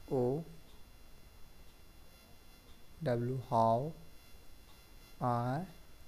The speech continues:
you?" ओके, मैं,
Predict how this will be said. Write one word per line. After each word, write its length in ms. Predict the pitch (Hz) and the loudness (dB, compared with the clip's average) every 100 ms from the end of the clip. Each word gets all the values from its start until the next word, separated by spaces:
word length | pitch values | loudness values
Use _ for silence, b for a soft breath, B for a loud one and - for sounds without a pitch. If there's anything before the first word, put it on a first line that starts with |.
| - - - - - - - - - - - - 214 | -16 -14 -14 -14 -12 -12 -14 -14 -14 -14 -14 -2 4
you?" 240 | 254 135 - - - - - - - - - - - - | 6 6 4 -8 -14 -14 -14 -14 -14 -12 -8 -8 -6 4
ओके, 220 | 185 - 190 | 6 8 6
मैं, 280 | 160 151 | 8 6